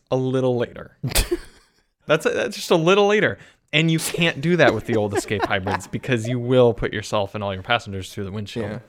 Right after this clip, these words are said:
Speaker 2: It's like an on-off switch at the brakes with
Speaker 1: Yeah.
Speaker 2: those old hybrids.
Speaker 1: But if you very gently
Speaker 2: Well,
Speaker 1: and
Speaker 2: yeah.
Speaker 1: easily get into it, then you scrub off speed using the regen, and it's not a big deal.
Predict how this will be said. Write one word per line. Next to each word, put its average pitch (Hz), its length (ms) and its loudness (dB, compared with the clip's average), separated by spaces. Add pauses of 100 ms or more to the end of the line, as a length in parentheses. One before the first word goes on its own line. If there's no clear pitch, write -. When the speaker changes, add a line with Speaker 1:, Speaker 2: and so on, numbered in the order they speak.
Speaker 2:
It's 127 160 -4
like 170 120 0
an 131 80 2
on-off 113 340 4
switch - 300 -6
at 90 80 -8
the 101 80 0
brakes 101 420 2
with 131 100 2
Speaker 1:
Yeah. 120 120 8
Speaker 2:
those 92 100 0
old 95 200 -2
hybrids. 95 460 -2
Speaker 1:
But 156 140 6
if 160 140 4
you 165 120 2
very 151 600 6
gently 135 320 2
Speaker 2:
Well, 156 200 8
Speaker 1:
and 123 80 2
Speaker 2:
yeah. 127 200 0
Speaker 1:
easily 123 180 0
get 131 140 4
into 165 180 0
it, 131 80 0
then 131 140 0
you 123 80 -2
scrub 123 320 0
off 113 120 4
speed 117 300 -6
using 107 220 -6
the 101 80 -6
regen, 127 420 -2
and 104 100 -4
it's 98 140 -10
not 98 140 -10
a - 20 -10
big 95 160 -16
deal. - 260 -12